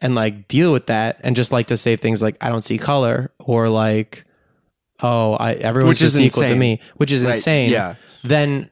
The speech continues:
Speaker 1: it doesn't matter how woke your, like, language is or whatever, or how, like, y-, it doesn't f-,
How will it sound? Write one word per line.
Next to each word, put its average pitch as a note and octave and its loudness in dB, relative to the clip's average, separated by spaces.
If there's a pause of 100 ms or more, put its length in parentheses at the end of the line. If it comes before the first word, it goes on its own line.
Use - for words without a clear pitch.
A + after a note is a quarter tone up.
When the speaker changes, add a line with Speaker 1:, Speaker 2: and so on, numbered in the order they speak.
(640)
Speaker 1:
it C3+ -2
doesn't E3+ 2
matter C3+ 0
how A2+ -2 (140)
woke B2+ 0
your, G#2+ -2
like, F#2+ -4
language C3+ 0
is A#2 0
or A#2 2
whatever, A2+ 0
or A2+ -2
how, A#2+ 0
like, A2+ -4 (960)
y-, C3 0
it C3+ -2
doesn't B2 0
f-, - -12